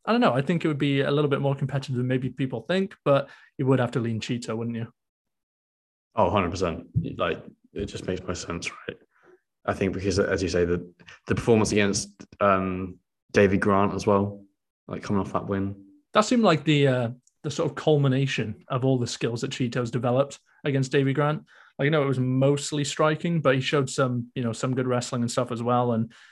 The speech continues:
Speaker 1: the elbows are just, like, vintage Chito. Like, I don't know, it, it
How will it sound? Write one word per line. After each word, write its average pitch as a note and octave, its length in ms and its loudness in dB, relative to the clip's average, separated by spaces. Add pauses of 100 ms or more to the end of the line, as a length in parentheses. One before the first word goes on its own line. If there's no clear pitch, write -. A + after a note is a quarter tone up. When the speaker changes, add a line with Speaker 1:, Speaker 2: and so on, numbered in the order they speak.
(180)
Speaker 1:
the - 100 0
elbows B2 400 6
are A#2 40 0
just, A#2+ 180 -4
like, G#2+ 380 -2
vintage B2+ 580 0
Chito. B2+ 400 2
Like, A#2+ 300 -2
I D#3 40 -2
don't D#3+ 80 2
know, C3 120 2
it, A#2 160 -6
it - 160 -6